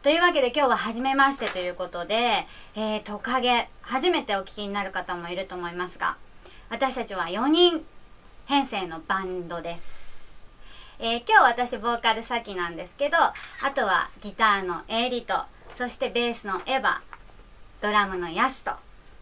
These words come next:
四人でやってます。さあ、「こんばんは」と書き込みありがとうございます。さあ、そうなんですよ。で、あの、都内を中心に活動しているんですけど、えー、もうね、今日は、この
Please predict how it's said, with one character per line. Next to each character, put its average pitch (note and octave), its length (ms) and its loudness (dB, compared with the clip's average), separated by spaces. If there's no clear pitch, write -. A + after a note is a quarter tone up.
四 A3 140 0
人 G#3 160 -2
で F3+ 240 -6
や F#3+ 80 -4
っ F#3+ 40 -10
て F#3 120 -8
ま F3 180 -4
す。 E3+ 80 -14
さ G4 220 10
あ、 - 60 -8
「こ F4+ 140 4
ん G4 80 4
ば G4 120 12
ん F#4 100 12
は」 E4+ 160 10
と - 120 -6
書 A#3 80 -4
き - 120 -14
込 C#4 80 2
み B3+ 120 -2
あ C#4+ 60 4
り E4 80 2
が G4 140 4
と E4 80 4
う - 20 4
ご D4+ 80 4
ざ D4+ 140 4
い D4 80 4
ま C#4+ 340 8
す。 - 80 -12
さ G3+ 540 0
あ、 - 20 -18
そ B3 160 -4
う A#3+ 80 0
な G#3 140 2
ん F#3 40 -4
で F3 80 -6
す F3 100 -12
よ。 E3 140 -6
で、 D#4+ 100 4
あ D#4+ 200 6
の、 C#4+ 140 2
都 F#4+ 140 2
内 B3 280 6
を F#3 80 -2
中 G#3 260 -6
心 F#3 320 -6
に F3 240 -6
活 G3 240 -10
動 F3+ 180 -4
し F3 100 -14
て F#3 160 -4
い F3+ 40 -6
る E3+ 100 -8
ん E3 80 -10
で E3 80 -12
す - 120 -20
け F#3+ 120 -8
ど、 A3+ 280 -2
え F#3+ 1040 -6
ー、 A3+ 40 -4
も A#3+ 160 -2
う F#3+ 40 -4
ね、 - 240 -2
今 C#4 180 4
日 A3 60 0
は、 F#3 260 2
こ - 160 -6
の F#3 280 0